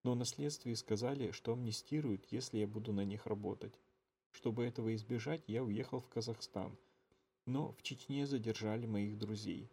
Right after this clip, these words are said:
Под пытками они дали показания против меня. Якобы я был их командиром, уводил их с собой в лес. Тогда меня объявили в розыск, сначала федеральный, а потом международный. Я связался с отцом,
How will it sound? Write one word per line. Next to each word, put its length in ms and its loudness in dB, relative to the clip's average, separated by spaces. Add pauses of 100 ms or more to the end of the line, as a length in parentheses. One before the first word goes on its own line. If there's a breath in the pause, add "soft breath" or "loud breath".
Под 240 0
пытками 520 2
они 200 0
дали 240 2
показания 680 0
против 420 -6
меня. 380 -4 (380 loud breath)
Якобы 400 0
я 160 0
был 180 2
их 80 -2
командиром, 760 -2
уводил 480 0
их 120 -2
с 60 -4
собой 300 0
в 80 -6
лес. 360 -2 (440 soft breath)
Тогда 260 0
меня 320 0
объявили 440 0
в 100 0
розыск, 480 -2
сначала 440 2
федеральный, 680 0
а 20 0
потом 300 -2
международный. 840 0 (400 soft breath)
Я 160 -2
связался 560 0
с 100 0
отцом, 480 -2